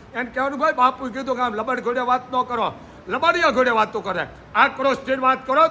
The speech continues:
દુનિયાને ખબર પડે. આ દીકરીની જિંદગી વીખી નાખી.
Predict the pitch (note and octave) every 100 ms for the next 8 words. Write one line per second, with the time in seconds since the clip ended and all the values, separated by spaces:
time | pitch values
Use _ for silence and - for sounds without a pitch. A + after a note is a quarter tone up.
0 | C4 A#3+ B3+ B3 A#3 G#3+ - B3+ A#3 A#3
1 | A3 F3 - - - - - - - -
2 | A3+ C4 B3 C4 C4+ C4 B3+ G3 A#3+ B3
3 | A#3+ A3+ A#3 B3+ C#4+ B3+ - A3+